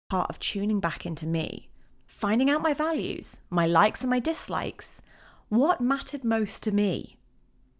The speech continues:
I was allowed to have an opinion. I gave myself permission.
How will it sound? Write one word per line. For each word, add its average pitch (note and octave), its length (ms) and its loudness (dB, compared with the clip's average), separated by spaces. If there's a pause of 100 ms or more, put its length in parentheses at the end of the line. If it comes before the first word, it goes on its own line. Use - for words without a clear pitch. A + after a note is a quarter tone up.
(140)
I - 140 -6
was A#3+ 120 0
allowed A#3 520 4
to A#3+ 80 -4
have F#3 240 -6
an F#3 80 -4
opinion. E3+ 580 -4 (380)
I F3+ 160 0 (120)
gave F#3+ 320 6
myself E3 420 0
permission. - 520 -6